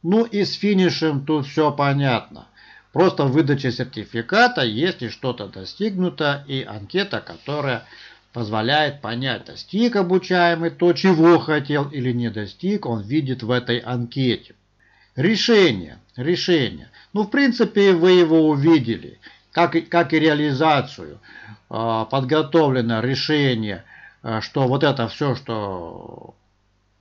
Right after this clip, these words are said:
продумывалось в фо-, форме замысла, оно выполнено практически. Вот мы всё это в решении здесь видим. Итак, вы увидели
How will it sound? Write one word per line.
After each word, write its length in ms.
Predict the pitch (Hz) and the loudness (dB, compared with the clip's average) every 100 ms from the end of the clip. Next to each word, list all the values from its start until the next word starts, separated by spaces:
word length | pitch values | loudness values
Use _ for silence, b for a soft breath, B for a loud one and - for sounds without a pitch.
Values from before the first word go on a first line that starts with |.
| _ | _
продумывалось 800 | 123 139 135 160 139 127 117 104 | 0 2 4 4 4 2 0 -4
в 80 | - | -10
фо-, 160 | 127 | -12
форме 360 | - 123 117 104 | -8 -6 -6 -6
замысла, 640 | 107 196 208 185 143 127 | -4 -2 -2 -4 -4 -6
оно 400 | 110 120 127 110 B B B - | -6 -4 -4 -4 B B B -10
выполнено 840 | 107 190 233 190 180 175 165 160 | 2 4 4 2 2 2 0 -2
практически. 1160 | 147 127 160 - - 147 135 - 82 - - 104 B B B | -4 -2 -2 -2 -8 -6 -6 -8 -14 -16 -20 -20 B B B
Вот 280 | 123 170 - | 2 2 2
мы 100 | 127 | -6
всё 240 | - 151 | -4 -4
это 300 | 156 135 123 | -4 -6 -8
в 60 | 110 | -6
решении 640 | 110 101 139 143 120 113 95 98 | -6 -6 -4 -2 -2 -4 -6 -12
здесь 400 | 95 127 120 - | -4 -2 -2 -6
видим. 460 | 107 120 - - _ _ _ _ | -4 -4 -6 -14 _ _ _ _
Итак, 480 | 233 247 156 139 139 | -4 0 2 2 0
вы 220 | 151 247 | -2 2
увидели 760 | 254 190 202 151 156 135 110 | 2 4 2 4 2 2 0